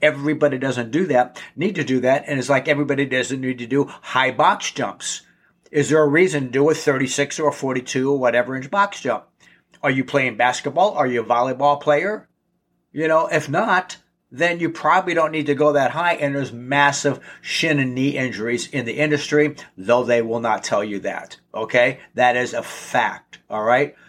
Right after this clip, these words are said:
So you don't need to do that unless there's a reason for it.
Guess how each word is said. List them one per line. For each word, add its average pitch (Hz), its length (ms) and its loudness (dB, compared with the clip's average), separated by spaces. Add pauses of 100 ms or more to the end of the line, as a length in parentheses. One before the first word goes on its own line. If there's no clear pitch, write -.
(100)
So 156 420 0
you 139 140 2
don't 180 200 2
need 190 160 0
to 165 60 -12
do 190 180 0
that 147 360 2 (220)
unless 139 240 0
there's 123 160 -6
a 123 60 -2
reason 123 320 -4
for 113 200 -2
it. - 180 -10